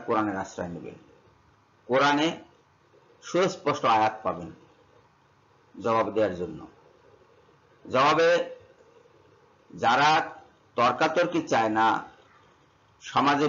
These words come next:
বিতর্ক চায় না, বিশৃঙ্খলা চায় না, তারা চুপ হয়ে যাবে।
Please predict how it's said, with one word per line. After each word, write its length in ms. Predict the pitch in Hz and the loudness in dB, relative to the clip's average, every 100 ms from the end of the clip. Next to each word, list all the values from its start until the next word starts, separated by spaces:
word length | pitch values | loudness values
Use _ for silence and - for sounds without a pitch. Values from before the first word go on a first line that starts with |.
| 120 | 0
বিতর্ক 320 | 135 156 151 135 - | 0 0 0 -2 0
চায় 200 | 104 95 | -2 0
না, 60 | 95 95 | -2 -2
বিশৃঙ্খলা 580 | 101 - 156 170 156 123 117 | -4 -8 -6 -4 0 0 2
চায় 180 | 98 95 | -2 -2
না, 60 | 92 113 | -6 -2
তারা 160 | 110 - | -4 -2
চুপ 140 | 113 107 | -8 -8
হয়ে 160 | 92 85 71 | -10 -10 -10
যাবে। 200 | - | -12